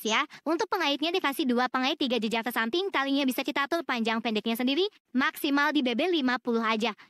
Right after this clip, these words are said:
Tiga puluh lima ribu dapat tiga ya, enam puluh lima ribu dapat enam. Silahkan Teteh yang mau langsung ambil, boleh nyobain dulu, boleh cepet di tiga pieces, semua harga lebih hemat, ambilnya setengah lusin isi enam. Silahkan, sayang Bunda cinta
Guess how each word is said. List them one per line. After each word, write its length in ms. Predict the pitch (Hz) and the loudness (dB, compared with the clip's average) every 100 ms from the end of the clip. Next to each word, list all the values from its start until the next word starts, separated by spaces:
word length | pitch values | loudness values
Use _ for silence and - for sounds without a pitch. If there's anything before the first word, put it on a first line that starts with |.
| - | 0
Tiga 400 | 381 311 302 330 | 2 2 0 2
puluh 240 | 359 294 | 2 4
lima 160 | 269 254 | 2 2
ribu 80 | |
dapat 320 | 302 269 262 247 | 0 0 -2 -4
tiga 240 | 247 214 - | -2 -2 -2
ya, 240 | 226 277 | -2 0
enam 240 | 269 269 302 | 0 0 2
puluh 240 | 349 302 | 2 4
lima 80 | 262 | 2
ribu 160 | 233 | 2
dapat 320 | 285 262 - - | 0 0 -4 -2
enam. 320 | 247 220 196 | -2 -2 -2
Silahkan 400 | 294 330 320 392 330 | 0 0 0 -2 -2
Teteh 240 | 311 330 | -2 0
yang 240 | 277 254 | 0 2
mau 80 | 247 | 2
langsung 400 | 262 226 214 233 | 2 0 -2 -2
ambil, 320 | 214 214 254 440 - - 226 | 0 2 0 -2 -8 -6 0
boleh 400 | 294 370 403 311 | 2 2 2 2
nyobain 400 | 302 269 262 262 | 2 2 2 2
dulu, 160 | 311 | 2
boleh 160 | 269 285 | 2 0
cepet 400 | 311 285 294 302 | -2 -2 -2 -2
di 80 | 277 | -2
tiga 160 | 254 | -2
pieces, 240 | 277 359 381 | -2 -2 0
semua 160 | 285 | 0
harga 240 | 262 254 226 | 2 0 0
lebih 240 | 208 226 | 0 0
hemat, 160 | 247 330 | 0 -2
ambilnya 320 | 254 254 240 262 | -2 0 0 0
setengah 240 | - 240 | 0 0
lusin 240 | 220 320 | 0 -2
isi 320 | 330 262 - 247 | -2 -2 -2 -2
enam. 400 | 208 226 226 180 _ - | 0 0 0 -4 _ -12
Silahkan, 480 | - 330 349 359 359 | 0 2 2 0 0
sayang 320 | 285 254 285 | 0 2 2
Bunda 240 | 269 262 | 2 0
cinta 320 | - 285 269 | 0 0 0